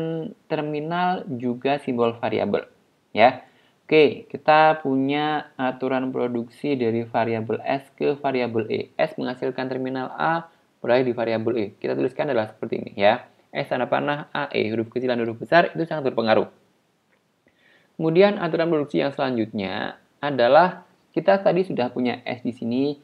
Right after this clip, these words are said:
kita punya E di sini. Kita sudah sampai dengan variabel E. Nah, dari variabel E ini kita punya dua buah transisi, yaitu ke Q dua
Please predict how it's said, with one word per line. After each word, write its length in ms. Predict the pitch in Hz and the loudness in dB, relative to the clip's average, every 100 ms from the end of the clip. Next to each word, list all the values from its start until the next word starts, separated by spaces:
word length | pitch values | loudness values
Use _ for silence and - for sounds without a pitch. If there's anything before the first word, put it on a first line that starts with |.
| _ _ | _ _
kita 160 | 127 131 | -4 -2
punya 320 | 135 127 120 | 0 0 -2
E 160 | 117 127 | -2 -2
di 160 | 117 | -2
sini. 240 | 113 110 104 - _ _ | -2 -4 -4 -10 _ _
Kita 80 | 165 | -4
sudah 240 | 165 131 | 0 0
sampai 240 | 135 131 123 | 0 -2 0
dengan 320 | 117 117 117 | -2 -4 0
variabel 400 | 117 110 107 107 101 | 2 2 2 0 0
E. 160 | 90 - _ _ _ - | -2 -6 _ _ _ -6
Nah, 220 | 113 113 | -6 -6
dari 240 | - 117 127 | -4 0 2
variabel 400 | 139 147 135 131 | 2 2 2 0
E 80 | 127 120 | 0 -2
ini 320 | - 135 175 | -2 -2 -2
kita 240 | 170 165 196 | -4 -2 -2
punya 240 | 185 190 | 0 -2
dua 160 | 175 123 | 0 0
buah 80 | 123 | 0
transisi, 560 | 131 135 165 170 160 | -4 -4 -4 -6 -4
yaitu 380 | 131 120 139 156 | -2 -2 -2 -6
ke 240 | - 190 180 | -2 -2 -2
Q 160 | 160 | -6
dua 560 | 139 117 107 113 143 | -4 -2 2 4 2